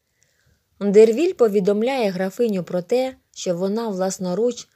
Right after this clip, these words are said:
позбавила спадщини своїх молодших дітей. Гобсек, користуючись помилкою графині Анастазі, забирає собі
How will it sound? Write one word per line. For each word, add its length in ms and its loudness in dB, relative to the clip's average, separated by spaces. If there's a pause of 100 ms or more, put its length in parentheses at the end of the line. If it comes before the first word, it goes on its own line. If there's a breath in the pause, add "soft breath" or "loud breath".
(100)
позбавила 720 -4
спадщини 720 -8
своїх 460 -8
молодших 480 -6
дітей. 460 -10 (340)
Гобсек, 520 -8
користуючись 720 -2 (180 soft breath)
помилкою 560 -4
графині 540 -6 (100)
Анастазі, 760 -8 (220 loud breath)
забирає 640 -2
собі 380 -6